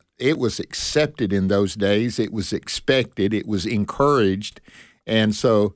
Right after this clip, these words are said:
they didn't have to stand off of the campus to see if anybody wanted them. They, they gave it to it.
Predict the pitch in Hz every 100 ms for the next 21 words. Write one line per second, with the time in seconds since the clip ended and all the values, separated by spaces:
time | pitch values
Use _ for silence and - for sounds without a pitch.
0 | - 110 123 143 95 139 127 - - -
1 | - - 123 123 117 - - 143 139 -
2 | - 101 95 - 104 95 - 117 - -
3 | _ _ - 98 - 123 110 - 98 107
4 | 98 101 98 98 104 107 107 95 110 127
5 | 110 - 107 110 123 135 107 - 90